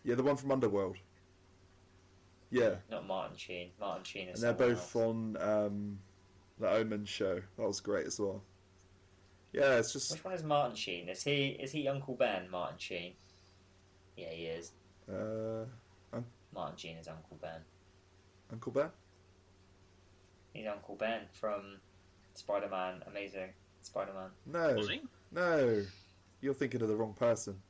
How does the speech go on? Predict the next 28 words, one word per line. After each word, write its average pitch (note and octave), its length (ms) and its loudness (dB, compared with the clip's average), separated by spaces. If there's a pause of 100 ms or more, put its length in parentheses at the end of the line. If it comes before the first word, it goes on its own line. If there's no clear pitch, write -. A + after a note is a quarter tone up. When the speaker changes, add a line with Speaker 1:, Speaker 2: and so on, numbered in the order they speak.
(1300)
Speaker 2:
No, B2+ 400 10 (340)
you. D3+ 160 0 (320)
Martin D3+ 400 6
Sheen B2+ 540 0 (840)
Speaker 1:
Oh. A2+ 420 6 (580)
Speaker 2:
is C3 360 4
Uncle C3 340 0
Ben. A#2 460 6 (200)
Michael C#3 340 4
Speaker 1:
Oh, B2 80 8
I A#2 100 8
Speaker 2:
Sheen A2 160 4
Speaker 1:
see. A2+ 60 4
Speaker 2:
is A2 180 2
the A#2+ 60 -6
one B2 140 -4
you're B2+ 220 -4
thinking G#2+ 340 -8
of. A2+ 80 6
Speaker 1:
Right, A#2 220 8
that's A#2 240 4
where A#2 100 8
the G#2+ 80 4
confusion G2 520 -2
is. F#2+ 260 -4 (340)
I G#2+ 100 0
see. G2+ 280 -4 (1900)
Speaker 2:
Well, - 140 -14